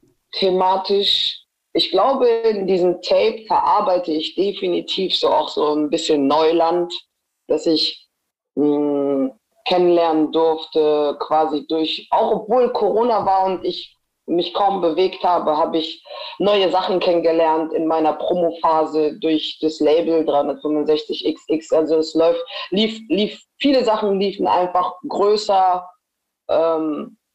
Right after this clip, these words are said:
die Spannweite war einfach größer und die Interesse war größer und, ähm, einfach, man war ein bisschen mehr auf der Karte, auf der Deutschrap-Karte für viele, viele Leute,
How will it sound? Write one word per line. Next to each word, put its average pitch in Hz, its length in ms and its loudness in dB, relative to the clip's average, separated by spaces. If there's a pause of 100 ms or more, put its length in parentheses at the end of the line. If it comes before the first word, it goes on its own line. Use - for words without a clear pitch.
(120)
die - 300 -12
Spannweite 185 800 0
war 165 120 0
einfach 165 320 -2
größer 156 680 0
und 135 300 -6
die 143 60 0
Interesse 156 600 0
war 156 500 2
größer 160 800 0
und, 143 320 -6 (720)
ähm, 123 1040 -2 (460)
einfach, 160 320 2
man 165 240 2
war 180 120 2
ein 180 80 0
bisschen 185 360 0
mehr 185 240 4
auf 175 180 -4
der 160 160 2
Karte, 180 480 0
auf 175 120 -4
der 165 120 0
Deutschrap-Karte 165 800 -2 (100)
für 156 200 0 (120)
viele, 180 260 0
viele 175 240 2
Leute, 165 760 2